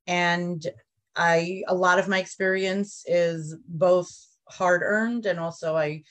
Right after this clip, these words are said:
was a hospice social worker for about fifteen years in the States. And, um, when you work for hospice, I know a lot of people get, you know, I've been told, "Oh, that's very sad. It's very depressing." Um, it was actually really beautiful work.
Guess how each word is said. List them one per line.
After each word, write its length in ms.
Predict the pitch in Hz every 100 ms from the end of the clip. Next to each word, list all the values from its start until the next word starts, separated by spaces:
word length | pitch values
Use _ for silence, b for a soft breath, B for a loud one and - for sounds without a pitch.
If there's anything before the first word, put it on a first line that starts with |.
| b b _
was 100 | 165
a 60 | 165
hospice 460 | 156 165 156 165
social 300 | 156 147 147
worker 360 | 151 147 147 147
for 560 | - 139 147 147 143 151 _ _ _ _ _ -
about 260 | 156 127
fifteen 460 | - 156 - 180 175
years 420 | 170 170 196 -
in 120 | -
the 60 | 160
States. 640 | 156 196 214 220 - - B B B
And, 580 | - 175 170 170 170 165 156
um, 460 | - 160 156 156 - _ _ _ -
when 200 | 170 170
you 100 | 165
work 220 | 185 180
for 100 | 180
hospice, 460 | 175 175 - 170 151
I 60 |
know 360 | 180 175 170 - -
a 80 |
lot 180 | 165 160
of 120 | 156
people 240 | - 160 160
get, 340 | 160 156 156 b b _
you 100 | 185
know, 80 | 170
I've 160 | 165
been 100 | 165
told, 180 | 170 170
"Oh, 60 | 156
that's 380 | 160 156 - -
very 260 | 165 147
sad. 340 | 143 - 151 143
It's 120 | 131
very 140 | 170
depressing." 680 | 160 143 - 156 202 220 247 B B B _
Um, 240 | 175 170
it 80 | 165
was 140 | 156 175
actually 300 | 175 196 180
really 260 | 170 165
beautiful 640 | 143 131 160 185 202 226 220
work. 320 | 226 226 226